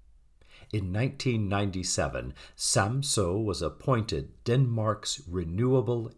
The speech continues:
Energy Island. This designation was followed by a concrete assignment to prepare a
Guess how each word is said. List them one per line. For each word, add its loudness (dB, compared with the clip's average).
Energy 0
Island. -4
This 0
designation 0
was -4
followed -2
by -2
a -4
concrete -2
assignment -2
to -6
prepare -6
a -8